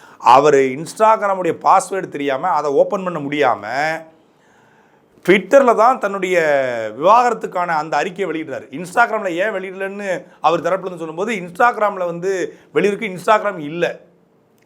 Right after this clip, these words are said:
அப்புறம் Meta-ல வந்து இது பண்ணி, அஹ், Facebook இந்த கு-, Meta இருக்காங்க இல்லையா, அவங்ககிட்ட கேட்டு அதுக்கப்புறம் அதை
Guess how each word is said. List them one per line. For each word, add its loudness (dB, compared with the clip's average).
அப்புறம் 0
Meta-ல 0
வந்து -4
இது -8
பண்ணி, -10
அஹ், 0
Facebook -4
இந்த -6
கு-, -4
Meta -8
இருக்காங்க -2
இல்லையா, 0
அவங்ககிட்ட -4
கேட்டு -2
அதுக்கப்புறம் 2
அதை 2